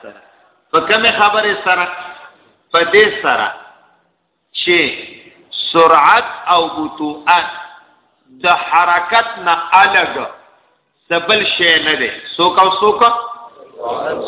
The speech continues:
سرعت او بطوعت. دا د حرکت نه علاوه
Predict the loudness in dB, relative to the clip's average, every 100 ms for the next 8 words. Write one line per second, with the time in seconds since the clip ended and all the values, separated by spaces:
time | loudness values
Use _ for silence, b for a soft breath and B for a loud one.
0 | -2 2 4 4 4 2 -2 -2 -8 -20
1 | -20 -20 -20 -20 -2 0 0 -2 -4 0
2 | 0 2 2 2 0 -4 -6 -10 -12 -16
3 | _ _ _ _ _ _ _ _ -20 -20
4 | -8 -2 0 2 2 0 -2 -10 -20 -20
5 | -20 _ _ _ _ -6 0 2 2 2
6 | 0 0 0 2 2 2 4 4